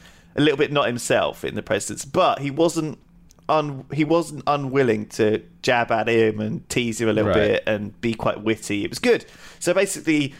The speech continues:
Speaker 1: 'cause Se-, Jerry Seinfeld has this comedians driving cars,
Speaker 2: Yeah.
Speaker 1: whatever,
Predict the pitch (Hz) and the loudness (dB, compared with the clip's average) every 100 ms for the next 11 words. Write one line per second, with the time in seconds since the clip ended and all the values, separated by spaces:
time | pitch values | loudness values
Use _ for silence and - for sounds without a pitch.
0 | - - - - 151 - - - 147 160 | -20 -20 -10 -2 -2 -2 -6 -4 -2 0
1 | 139 143 127 - 117 117 - 107 - 120 | 0 2 0 2 2 2 -2 -8 -4 0
2 | 113 110 104 - - - - 110 104 104 | 2 2 0 -10 -20 -12 0 0 0 0
3 | 104 98 98 104 104 87 - 73 | 2 2 0 0 0 2 0 -2